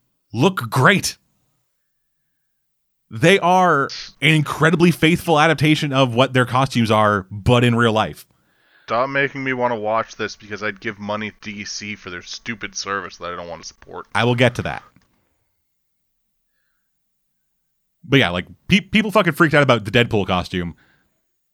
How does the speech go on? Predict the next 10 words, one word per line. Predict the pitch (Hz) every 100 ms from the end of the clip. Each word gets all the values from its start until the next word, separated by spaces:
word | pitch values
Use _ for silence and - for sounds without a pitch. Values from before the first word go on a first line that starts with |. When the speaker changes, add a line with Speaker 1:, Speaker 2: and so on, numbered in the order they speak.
| _ 101 98 98 95
Speaker 1:
This | 143 147
is | 175
the | 147
T | 147 156
V | 135 143
equivalent | 127 143 117 117
of | 107
a |
Deadpool | 113 107 107 90
costume. | 92 80 92 73